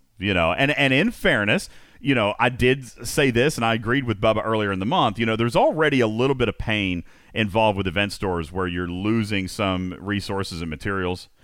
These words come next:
right? But then when you lose the loot and the resources and materials, even if you're being compensated in other areas,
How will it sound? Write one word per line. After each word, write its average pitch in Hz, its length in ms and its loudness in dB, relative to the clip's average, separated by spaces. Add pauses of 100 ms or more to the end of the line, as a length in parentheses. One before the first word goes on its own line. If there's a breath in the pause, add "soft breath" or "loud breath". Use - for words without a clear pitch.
(200)
right? 104 380 0
But 110 320 -2
then 160 320 2
when 135 160 0
you 123 160 0
lose 151 380 0
the 120 80 -2
loot 120 400 0 (360 soft breath)
and 135 260 2
the 131 60 0
resources 113 480 -4
and 95 120 -6
materials, 85 580 -4
even 202 500 2
if 143 380 2 (760)
you're 147 160 2
being 143 220 4
compensated 131 640 2
in 104 100 2
other 98 220 0
areas, 156 440 2